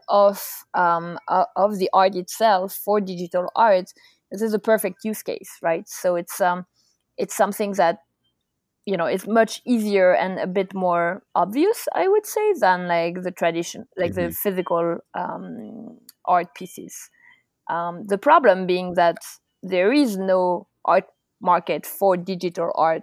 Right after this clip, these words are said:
Speaker 1: currently, right? I mean, before blockchain, you could not, um,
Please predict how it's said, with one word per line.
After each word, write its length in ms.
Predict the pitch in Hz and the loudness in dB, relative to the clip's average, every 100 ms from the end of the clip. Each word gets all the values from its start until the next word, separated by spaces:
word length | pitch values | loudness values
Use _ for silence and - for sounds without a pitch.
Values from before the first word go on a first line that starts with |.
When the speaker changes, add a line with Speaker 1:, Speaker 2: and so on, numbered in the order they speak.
| _ | _
Speaker 1:
currently, 480 | - 208 165 - 123 | -4 -4 -4 -12 -12
right? 280 | - 170 185 | -2 -2 0
I 60 | - | -4
mean, 260 | 185 185 | -6 -6
before 380 | 185 196 - 233 | -6 -6 2 2
blockchain, 580 | 196 214 220 - 175 180 | 4 4 2 -4 -4 -6
you 80 | 185 | -10
could 340 | - 226 214 190 | -10 -8 -6 -6
not, 400 | 190 180 185 - - _ - - _ _ | -2 -2 -4 -10 -20 _ -10 -10 _ _
um, 920 | 175 165 160 165 170 180 180 185 180 | 0 0 -2 -8 -10 -10 -12 -12 -16